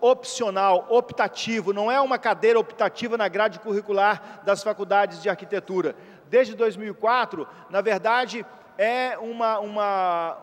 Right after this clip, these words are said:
uma, é parte do currículo das faculdades de arquitetura, é, é matéria obrigatória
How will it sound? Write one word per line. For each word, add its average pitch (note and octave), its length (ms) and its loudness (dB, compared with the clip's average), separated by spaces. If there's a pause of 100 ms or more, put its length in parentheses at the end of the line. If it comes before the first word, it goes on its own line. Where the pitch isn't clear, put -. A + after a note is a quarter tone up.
uma, F#3+ 260 -4
é G#3 80 2
parte A3+ 720 0 (240)
do G#3+ 160 -6
currículo G#3+ 680 -4
das G#3+ 260 2
faculdades F#3+ 380 -2
de F3+ 140 -8
arquitetura, F#3+ 540 -2 (380)
é, G#3+ 280 4
é G3+ 80 0
matéria A3+ 440 2
obrigatória A3+ 840 4